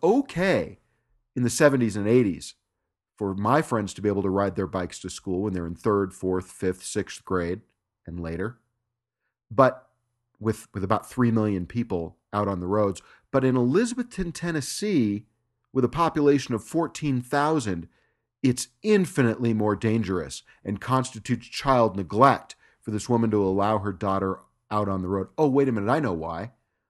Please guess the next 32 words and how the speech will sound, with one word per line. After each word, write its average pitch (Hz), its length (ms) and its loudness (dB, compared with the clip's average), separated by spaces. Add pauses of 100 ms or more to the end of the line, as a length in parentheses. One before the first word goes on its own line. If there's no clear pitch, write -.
(560)
Cars 175 480 6
are 107 80 0
much 117 300 0
more 101 180 0
dangerous 107 480 0
today. 92 240 -2
That 92 140 -4 (340)
they, 104 240 2 (120)
they, 98 320 0 (300)
the, 104 220 -8
the 107 80 -4
tire 139 460 2
technology 123 800 0
isn't 117 220 -4
as 107 180 -4
good. 113 420 2
The, 87 220 -2 (240)
the 95 80 -8
visibility 120 800 4
is, 104 280 -6
is 107 200 -10
definitely 107 640 -2
worse. 101 520 2
The, 90 140 -6 (260)
the 110 60 -6
braking 131 580 4
systems 110 580 -2
aren't. 107 380 0 (360)
Oh, 113 100 -2
wait 135 180 2
a 104 40 2
minute. 73 240 -6